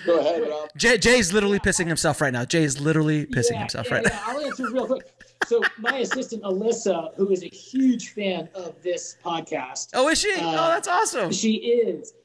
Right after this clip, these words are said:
Speaker 2: She was a P A and, uh, on our last production, I said, you know, "I, I just, my hands are too full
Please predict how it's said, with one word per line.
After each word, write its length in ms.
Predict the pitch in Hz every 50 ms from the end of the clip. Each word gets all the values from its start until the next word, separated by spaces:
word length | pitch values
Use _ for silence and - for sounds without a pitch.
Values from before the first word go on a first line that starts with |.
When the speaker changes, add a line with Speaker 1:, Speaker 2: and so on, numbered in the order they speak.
| _ _ _ -
Speaker 2:
She 260 | - - 247 277 311
was 140 | 330 302 311
a 40 | -
P 300 | - - 285 285 285 285
A 640 | 285 277 277 294 294 294 285 - - 233 226 226 226
and, 180 | 220 214 202
uh, 400 | 214 208 202 196 196 190 185 180 180 - -
on 160 | 208 208 202
our 100 | 202 196
last 300 | 202 208 214 226 220 -
production, 400 | - 226 214 220 214 - 220 214
I 100 | 196 190
said, 340 | 185 - - 190 185 185 - -
you 80 | 185
know, 60 | 175
"I, 80 | 160 165
I 180 | 165 - - - -
just, 280 | - - - - _
my 120 | 190 180 170
hands 240 | 165 190 196 190 185
are 60 | 180
too 180 | - - 190
full 480 | 185 - - 196 196 190 190 185 180 185